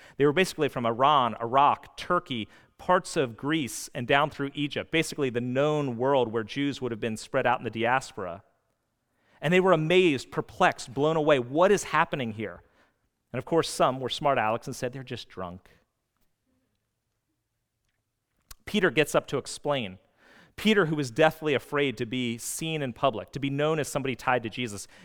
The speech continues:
gets up publicly in front of all of these Jewish people and says, "No, they are not drunk. What's happening is the promised Holy Spirit."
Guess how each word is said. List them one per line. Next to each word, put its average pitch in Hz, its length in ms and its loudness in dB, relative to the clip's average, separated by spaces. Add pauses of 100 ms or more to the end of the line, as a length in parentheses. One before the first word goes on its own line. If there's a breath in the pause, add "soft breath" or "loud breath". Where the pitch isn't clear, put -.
(180 loud breath)
gets 165 260 0
up 139 260 2
publicly 147 600 0
in 123 100 -8
front 165 280 0
of - 80 -4 (100)
all 139 200 4
of 156 120 2
these 117 200 -4
Jewish - 480 -4 (120)
people 98 500 -8 (600)
and 120 80 -14
says, 139 240 0
"No, 151 260 2
they 143 160 0
are 147 80 0
not 135 240 -4
drunk. - 460 -14 (1500)
What's 135 240 -6
happening 160 540 -4
is - 140 -14
the - 80 -16
promised - 580 -10
Holy 123 260 -10
Spirit." 98 560 -16